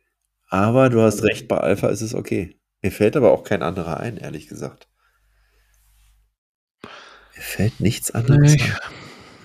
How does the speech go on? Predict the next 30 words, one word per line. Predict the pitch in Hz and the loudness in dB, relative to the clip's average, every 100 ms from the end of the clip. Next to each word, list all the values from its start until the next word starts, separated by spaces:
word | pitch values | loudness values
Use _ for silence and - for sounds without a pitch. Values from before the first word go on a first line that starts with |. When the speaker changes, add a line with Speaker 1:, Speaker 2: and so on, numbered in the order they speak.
| - _ _ _ _ _ _ _ _ | -20 _ _ _ _ _ _ _ _
Speaker 2:
also, | 143 123 135 | -2 2 2
nee, | 131 139 139 147 165 | 0 2 4 4 2
also | 151 123 135 | 0 4 6
jetzt | 143 - - - - _ _ _ _ _ _ _ _ _ | 4 2 -4 -6 -10 _ _ _ _ _ _ _ _ _
ad | - 120 | -6 -2
hoc | 151 - - | -2 -2 2
auch | 139 123 | 2 6
nicht. | 151 156 | 6 6
Speaker 1:
Jaguar | 101 123 131 117 | 2 2 4 4
E-Type. | 143 - 87 82 - _ _ _ _ _ _ _ _ _ _ _ _ | 2 0 2 0 -2 _ _ _ _ _ _ _ _ _ _ _ _
Speaker 2:
Jaguar | - 110 120 123 127 120 117 113 - | -12 -4 -2 0 0 2 4 2 0
E-Type. | 110 107 107 - - 95 92 90 92 - - - - | -2 0 -2 -4 -4 -4 -4 -6 -10 -14 -20 -8 -4
Speaker 1:
Durch | 101 | -2
die | 95 104 | 0 0
Speaker 2:
Nö, | 101 | 0
Speaker 1:
flache | - 107 123 | 2 2 2
Speaker 2:
das | |
ist | 107 | 2
Speaker 1:
Schnauze | 107 104 123 127 | 2 2 2 2
hast | 113 110 - | 2 2 0
du | 110 | 2
da | 104 | 2
eigentlich | 104 110 107 | 2 -2 -4
nicht | 117 - | -6 -6
die | 107 | -2
Möglichkeit, | 107 110 113 - 107 104 | 0 -2 -4 0 0 0
das | 101 | -4
vorne | - 113 110 107 | -2 0 2 0
mittig | 107 113 107 82 | -2 -2 -2 0
ranzumachen. | 85 - 98 90 123 | -2 -2 -4 -4 -6